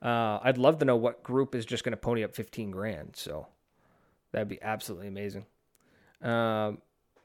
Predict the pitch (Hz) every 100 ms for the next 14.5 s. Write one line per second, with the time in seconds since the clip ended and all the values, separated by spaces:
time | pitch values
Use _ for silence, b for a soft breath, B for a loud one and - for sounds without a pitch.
0 | _ _ _ _ _ _ _ - - 180
1 | 175 151 170 165 147 143 - 139 135 127
2 | - 160 156 143 139 120 135 135 120 127
3 | 127 120 117 123 113 - 165 180 170 156
4 | 143 139 156 147 - 135 127 117 123 117
5 | - 135 147 131 131 - 151 - 117 117
6 | 113 - 123 117 - 165 160 151 151 165
7 | 151 127 117 B B B 135 143 139 131
8 | 123 113 - 151 123 - - 143 131 156
9 | 147 135 - 156 143 120 127 123 127 120
10 | - 120 - 127 117 110 107 90 - _
11 | b b b b b b b - 120 113
12 | - - - _ _ _ _ _ _ -
13 | 160 123 117 117 - 107 104 101 - 127
14 | 127 110 87 -